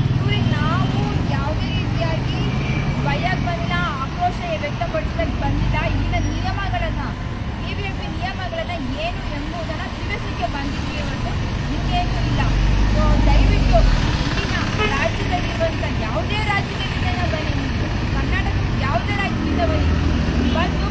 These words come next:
ಕನ್ನಡವನ್ನ ಪಾಲಿಸಿ. ಯಾರು ನಿಮಗೆ ದಬ್ಬಾಳಿಕೆ ಮಾಡಲ್ಲ, ಯಾವುದೇ ರೀತಿ ದೌರ್ಜನ್ಯನೂ ಸಹ ಮಾಡಲ್ಲ. ಕನ್ನಡಿ-, ಕರ್ನಾಟಕದ ನೆಲದಲ್ಲಿ ಕನ್ನಡ ಬಳಸಬೇಕು, ಕನ್ನಡವೇ ಮೊದಲ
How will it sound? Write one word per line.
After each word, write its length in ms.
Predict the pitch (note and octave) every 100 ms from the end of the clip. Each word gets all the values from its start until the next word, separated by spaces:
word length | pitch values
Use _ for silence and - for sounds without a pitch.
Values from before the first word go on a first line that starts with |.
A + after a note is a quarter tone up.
| -
ಕನ್ನಡವನ್ನ 560 | G#3+ - F#4 G4 F#4+ F#4 F4
ಪಾಲಿಸಿ. 340 | D4 C#4+ C4 - B3
ಯಾರು 220 | C4 F4 G#4+
ನಿಮಗೆ 220 | - - -
ದಬ್ಬಾಳಿಕೆ 580 | - - E4+ F4 F#4 F4+ F4
ಮಾಡಲ್ಲ, 320 | E4 E4 - F#4+ F#4 F4+ - - - - D4
ಯಾವುದೇ 260 | E4+ G4 F#4
ರೀತಿ 200 | - - -
ದೌರ್ಜನ್ಯನೂ 680 | - A4+ - F#4+ - - - -
ಸಹ 240 | - E4+ E4+ D4+
ಮಾಡಲ್ಲ. 280 | D4 D4 C#4 - - - - D4
ಕನ್ನಡಿ-, 600 | D4 - G4 - B3+ D4+ D4
ಕರ್ನಾಟಕದ 680 | - - F#4+ F#4+ - F5 F5 E5+
ನೆಲದಲ್ಲಿ 460 | - E5 F5 E5+ - -
ಕನ್ನಡ 300 | - - G4 G#4 -
ಬಳಸಬೇಕು, 500 | E4 - - B3 - - - - - - -
ಕನ್ನಡವೇ 560 | - C4+ C4+ F#4+ G4 G4+ C#4 C4 C4
ಮೊದಲ 280 | C#4 -